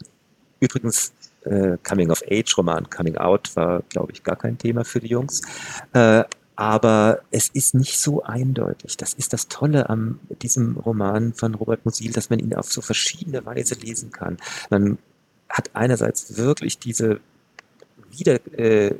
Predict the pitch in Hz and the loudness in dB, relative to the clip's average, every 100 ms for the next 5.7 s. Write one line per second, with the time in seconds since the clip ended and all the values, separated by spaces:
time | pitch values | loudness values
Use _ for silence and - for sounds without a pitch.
0 | - - - - - - - - _ _ | -8 -8 -6 -6 -6 -18 -18 -20 _ _
1 | _ _ - - - 104 147 175 139 117 | _ _ -8 -6 -4 -4 -2 -2 -2 -2
2 | 107 - - 151 143 - 120 113 117 - | -4 -8 -8 -6 -4 -4 -2 0 -2 -2
3 | 120 156 160 - 127 123 113 113 117 156 | 2 4 4 0 -4 -2 0 2 2 2
4 | 170 120 113 117 113 110 101 - 107 147 | 2 0 2 2 2 0 0 2 4 4
5 | 147 - - 113 113 107 | 4 0 -2 0 2 0